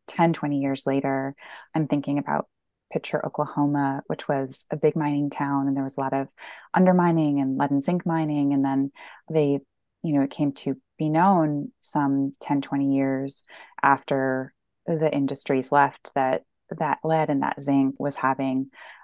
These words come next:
a lot of health consequences for people who were living in, in present day Pitcher. So I think another reason why it can be really hard to understand the cost and the health consequence of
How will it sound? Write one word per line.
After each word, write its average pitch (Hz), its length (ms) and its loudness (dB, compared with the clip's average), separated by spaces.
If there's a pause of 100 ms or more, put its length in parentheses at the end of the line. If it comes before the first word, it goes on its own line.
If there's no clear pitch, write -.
(100)
a - 40 0
lot 139 160 6
of - 60 -8
health 131 240 0
consequences - 920 -4
for 135 200 0
people 131 360 -6
who 139 120 -2
were 131 160 -2
living 131 320 -2
in, 131 280 0
in 156 140 0
present 139 400 0
day 131 340 -2 (160)
Pitcher. 147 500 -2 (100)
So 185 440 2
I 196 60 -4
think 214 220 2
another 190 320 4
reason 160 640 -2 (160)
why 147 640 -2 (280)
it - 120 -14
can 170 120 -2
be 160 120 0
really 151 240 -2
hard 139 400 -4
to 139 560 -2 (1000)
understand 160 720 0
the 208 120 2 (640)
cost 214 560 -2
and 165 140 2
the 160 40 -2
health 147 300 -4 (100)
consequence 175 960 -2
of 160 360 2